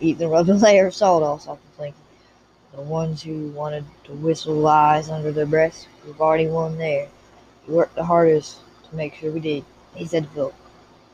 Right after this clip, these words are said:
"I'm just a detail man. Either one of you tried to have more than a five-minute conversation with a lawyer?" "Well," he nodded off from board. "Ethan and Cam, Ethan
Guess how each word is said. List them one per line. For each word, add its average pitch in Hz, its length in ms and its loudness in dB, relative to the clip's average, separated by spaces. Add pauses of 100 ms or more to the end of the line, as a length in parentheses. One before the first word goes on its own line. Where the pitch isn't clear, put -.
(1160)
"I'm 170 180 0
just 170 300 -2
a 160 40 -12
detail 170 520 0
man. 151 480 -4 (100)
Either 160 220 -4
one 160 200 -4
of 156 140 -6
you 180 160 -2
tried 165 400 -2 (380)
to 151 80 -18
have 170 280 0
more 165 280 0
than 156 160 -12
a 151 60 -12
five-minute 160 600 -4
conversation 160 680 -10
with 156 100 -8
a 156 80 -8
lawyer?" 160 400 0 (880)
"Well," 135 260 -6 (220)
he 170 160 0
nodded 160 320 2
off 156 140 -2
from 156 200 -10
board. 147 220 -4 (200)
"Ethan 170 440 -2
and 151 100 -6
Cam, 160 420 -2 (1120)
Ethan 165 540 -2